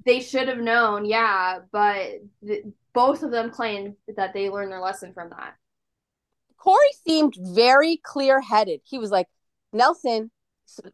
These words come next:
Speaker 2: focus on what you're trying to do. Forget about your friendships. You're, you're trying to win the million dollars. Think about your mom. Think about the money." Like, he seemed very clear-headed,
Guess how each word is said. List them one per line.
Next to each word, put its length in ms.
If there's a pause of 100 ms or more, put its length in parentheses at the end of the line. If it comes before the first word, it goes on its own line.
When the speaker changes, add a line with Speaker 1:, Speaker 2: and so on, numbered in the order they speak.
(120)
Speaker 2:
focus 440
on 220
what 140
you're 120
trying 300
to 100
do. 380 (220)
Forget 340
about 280
your 140
friendships. 600
You're, 240
you're 200
trying 380
to 100
win 240
the 60
million 360
dollars. 480
Think 160
about 240
your 100
mom. 360
Think 200
about 240
the 60
money." 360 (300)
Like, 240
he 120
seemed 300
very 280
clear-headed, 600